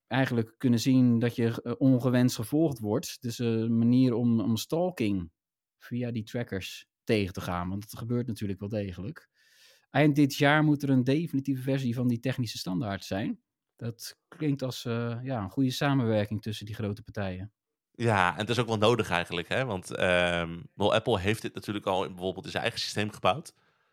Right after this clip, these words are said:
Speaker 2: Eh, ik krijg
Speaker 1: Ja.
Speaker 2: ook constant een bericht als ik, als ik de autosleutels van mijn vrouw meeneem waar een AirTag van haar aan hangt, dan krijg ik ook steeds een bericht van, "Kijk uit, je wordt gevolgd van het, door een AirTag van iemand anders, want die staat bij mijn vrouw geregistreerd."
Speaker 1: <laughs>
Speaker 2: Ehm,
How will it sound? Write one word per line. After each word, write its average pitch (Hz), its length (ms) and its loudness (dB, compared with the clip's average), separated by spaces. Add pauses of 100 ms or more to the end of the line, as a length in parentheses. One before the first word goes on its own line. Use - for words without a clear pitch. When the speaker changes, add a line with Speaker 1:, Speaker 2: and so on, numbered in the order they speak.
Speaker 2:
Eh, - 160 -4 (180)
ik - 160 -16
krijg 87 160 -4
Speaker 1:
Ja. 90 60 -8
Speaker 2:
ook - 40 -18
constant 92 340 -4
een 92 60 -4
bericht 85 240 -6
als 87 120 -6
ik, 90 120 -14
als 85 140 -6
ik 85 60 -16
de 98 60 0
autosleutels 92 540 -2
van 95 100 -8
mijn 87 160 -4
vrouw 87 220 0
meeneem 90 360 -2
waar 85 140 0
een 87 120 -6
AirTag 87 220 -4
van 85 100 -14
haar 85 200 -2
aan 85 100 -6
hangt, 85 280 -4
dan 90 100 -10
krijg 82 140 -6
ik - 60 -14
ook 92 60 -10
steeds 90 180 -10
een 87 60 -14
bericht 87 240 -4
van, 98 100 -10
"Kijk 123 160 -2
uit, 196 260 0
je 117 80 -4
wordt 156 160 -2
gevolgd 165 340 0
van 170 100 0
het, 156 120 -4
door 143 120 2
een 135 80 0
AirTag 151 440 2
van 143 100 0
iemand 123 200 -2
anders, 131 300 0
want 95 140 -6
die 90 80 -10
staat 98 200 0
bij 92 80 -2
mijn 92 120 -2
vrouw 95 220 2
geregistreerd." 98 640 -8
Speaker 1:
<laughs> - 560 -4
Speaker 2:
Ehm, 98 720 4